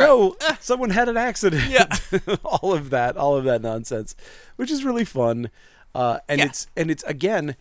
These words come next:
Speaker 1: it's something that could only work in an eighties movie. If you put that into a movie set in even the nineties, it would ruin it.
Speaker 2: Just
Speaker 1: You'd just
Speaker 2: stupid.
Speaker 1: be like, "What the fuck are you talking about? This is so weird."
Speaker 2: Yeah.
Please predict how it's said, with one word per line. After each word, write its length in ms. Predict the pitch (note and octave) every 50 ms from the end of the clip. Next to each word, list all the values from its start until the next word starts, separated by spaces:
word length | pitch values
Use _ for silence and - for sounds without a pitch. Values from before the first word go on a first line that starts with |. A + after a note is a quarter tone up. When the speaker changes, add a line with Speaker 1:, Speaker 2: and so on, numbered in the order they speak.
| - -
Speaker 1:
it's 160 | D#3+ C#3+ -
something 280 | - D3+ B2+ C#3 C#3 B2
that 80 | B2 -
could 140 | - A2+ - -
only 240 | B2+ C#3+ D3+ D#3
work 240 | D#3+ D3 D#3 D#3+ -
in 80 | F3 E3
an 80 | E3
eighties 340 | D#3+ - C3+ C3 B2 B2 A2+
movie. 340 | A#2+ B2+ A#2+ A2 A#2+ A#2+ -
If 140 | A2+ A2+ -
you 80 | A2+
put 200 | G#2+ - C#3 C3+
that 200 | - C3+ B2+ C3
into 300 | - - C3 B2+ - B2+
a 60 | C3 A#2+
movie 400 | B2 B2+ B2 A#2 A2 B2 A#2 A2+
set 420 | - - - A#2+ A2 - - - _ _ _ _ _ _ _ _ _ _ _
in 360 | - C3+ B2 A#2 A#2 A2+ A2 _
even 280 | - E3 E3+ F3 F#3 F#3+
the 60 | F#3+
nineties, 680 | G#3 A3+ A#3+ G#3 D#3 C3+ G#2+ F#2 E2+ - - - - - - - - - - _ _ _ - E3 - -
it 100 | F3+ F#3
would 220 | F#3 F3 C#3+ B2+
ruin 380 | C3 D3 F3+ A3 G#3+ F3+ C#3+ G#2
it. 140 | F#2+ - - -
Speaker 2:
Just 240 | - - - - -
Speaker 1:
You'd 140 | B2+ D3+ C3
just 140 | - C3+ -
Speaker 2:
stupid. 120 | - D3+
Speaker 1:
be 20 | C3
like, 120 | B2 G#2+
"What 420 | G#2+ A2+ A#2+ B2+ D3 E3+ E3+ -
the 80 | - A2
fuck 600 | - - - _ _ _ _ - F3 D3+ - -
are 60 | C#3
you 160 | A#2+ A2+ A2
talking 400 | G#2+ - A#2 G#2+ G#2 G2 - G#2+
about? 280 | G#2 F#2 F#2+ F#2 F#2 -
This 140 | A#2+ A2 A#2
is 120 | A#2+ A2+
so 260 | - - - D3+ C3
weird." 460 | A#2 G#2+ G#2+ A#2 A2+ G2+ F#2 F#2+ F#2 F#3+
Speaker 2:
Yeah. 160 | E3 C#3